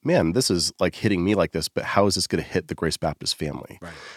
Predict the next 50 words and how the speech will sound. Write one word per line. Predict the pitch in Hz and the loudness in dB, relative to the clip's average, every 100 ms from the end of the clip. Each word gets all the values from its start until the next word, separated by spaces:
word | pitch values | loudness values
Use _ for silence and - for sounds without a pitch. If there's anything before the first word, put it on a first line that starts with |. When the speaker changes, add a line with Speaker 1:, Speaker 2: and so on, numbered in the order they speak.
| - | 2
Speaker 1:
How | 92 | 6
is | 92 | 6
it | 87 | 6
gonna | 92 | 2
hit, | 82 90 98 - | 2 -4 -4 -2
hit | 107 | 0
a | 90 | 2
junior | 82 98 98 | 0 2 4
higher, | 87 87 90 | 4 4 4
and | 90 | 0
how | 82 90 | 2 2
is | 87 | 2
it | 80 | 0
gonna | 80 | -6
hit | - 82 76 - | -2 -2 -2 -2
an | 90 | 0
X | 82 - | 0 -2
Y | 67 | -6
Z-er?" | 69 73 60 69 - _ _ | -4 -4 -6 -10 -18 _ _
So | - | -6
we're | 85 | -2
like, | 78 | -2
"How | - 120 | 4 6
is | 127 | 6
this | 101 98 | 6 2
gonna | - 90 | 0 -2
be | 85 | -2
received? | 76 - - 101 98 92 - - - - - _ | -2 -2 2 4 2 0 -8 -20 -20 -20 -20 _
How | - 107 | 6 8
are | |
they | 107 | 8
gonna | 98 85 | 4 2
hear | 78 95 92 | 2 2 6
it?" | 95 | 4
And | - | 2
so | 101 | -2
it's | 92 - | 0 2
like, | 87 | 0
we're | 90 | 2
always | - 113 123 - | 6 6 6 0
thinking | 101 92 82 | -4 -4 -4
in | |
that | 76 71 | -4 -4
manner. | 80 78 52 50 - | -4 -6 -6 -12 -6
When | 131 | 0
we're | 135 | 6
doing | 135 120 98 - - - _ | 8 8 6 0 -20 -20 _
booklets | - 127 123 120 | 8 8 10 8
or | 107 | 6
publications, | - 104 95 - 107 - 85 90 95 - | 4 2 2 4 4 4 0 -2 -4 -6